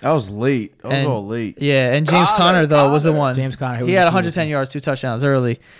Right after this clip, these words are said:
Speaker 1: About time.
Speaker 3: Yo, if you look at the f-, every game that the Falcons have played a running back, that guy has gone apeshit on them. They cannot stop a running back out the backfield,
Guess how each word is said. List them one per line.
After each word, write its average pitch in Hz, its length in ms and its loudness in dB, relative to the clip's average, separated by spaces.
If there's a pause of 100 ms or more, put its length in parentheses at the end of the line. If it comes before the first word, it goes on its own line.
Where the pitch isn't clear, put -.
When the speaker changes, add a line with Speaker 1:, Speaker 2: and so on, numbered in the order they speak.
(120)
Speaker 1:
About 214 220 -2
time. 208 120 -4
Speaker 3:
Yo, 143 380 0
if 135 260 -6
you 185 140 -6
look 185 320 -4
at 156 180 -4
the 123 120 -4
f-, - 160 -18 (360)
every 156 400 -2
game 135 680 -4
that 117 400 -4 (160)
the 113 260 -10
Falcons 135 480 -4
have 123 240 -4
played 123 400 -4
a 110 80 -4
running 123 360 -6
back, 147 380 -2 (420)
that 117 160 -4
guy 127 200 -2
has 107 400 -12 (300)
gone 113 340 -4
apeshit 117 420 -6
on 104 140 -6
them. 101 220 -12
They 127 160 -4
cannot 123 560 -6
stop 123 400 -4
a 120 40 -2
running 123 300 -4
back 127 220 -2
out 120 160 -4
the 110 80 -6
backfield, 139 640 -4